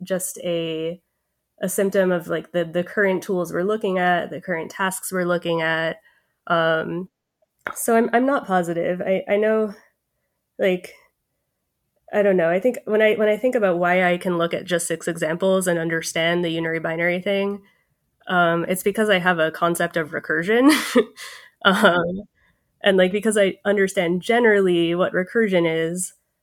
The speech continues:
um, and I see these six examples, I know, like, you know, what one would have to do to write a recursive function that's simple and that generates those and that will, yeah. Um,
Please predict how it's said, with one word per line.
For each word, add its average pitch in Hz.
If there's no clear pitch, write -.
um, 165
and 180
I 170
see 185
these 170
six 165
examples, 175
I 160
know, 165
like, -
you 180
know, 160
what 185
one 180
would 170
have 165
to 170
do 165
to 170
write 165
a -
recursive 165
function 160
that's 165
simple 170
and 170
that 160
generates 170
those 165
and 160
that -
will, 180
yeah. 185
Um, 170